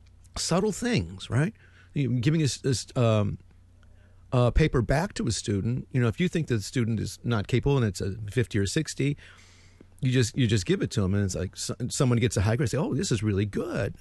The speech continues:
There you go. "Of course, of course, Sachiko, ninety-five. Yeah, great." Um, and we can catch ourselves doing that. Um,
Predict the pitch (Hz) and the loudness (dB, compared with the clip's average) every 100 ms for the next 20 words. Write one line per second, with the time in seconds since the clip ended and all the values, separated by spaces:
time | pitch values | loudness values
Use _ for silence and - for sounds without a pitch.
0 | - 135 196 151 120 - 131 - 151 160 | -12 -8 -6 -4 -6 -6 -8 -2 0 0
1 | 131 - - - - - 139 - 185 160 | -2 -4 -10 -18 -10 -6 -4 -2 0 2
2 | 120 139 - - 127 110 117 127 - 127 | 2 2 0 0 2 2 2 0 0 0
3 | 135 120 113 92 139 135 139 107 110 - | 2 4 2 0 0 -2 -2 -4 -4 -2
4 | 127 123 90 - - - - - - - | 0 0 -4 -10 -20 -20 -20 -20 -20 -20
5 | - - - 123 131 120 - - - - | -20 -20 -4 2 4 2 -2 -16 -20 -20
6 | - - - 139 143 165 185 - 180 202 | -20 -10 0 2 4 2 2 2 2 4
7 | 165 131 101 95 151 147 104 87 - - | 2 2 2 2 4 4 4 0 -8 -20
8 | - - - - - - - 104 98 98 | -20 -20 -20 -20 -20 -18 -2 0 2 0
9 | 95 | -4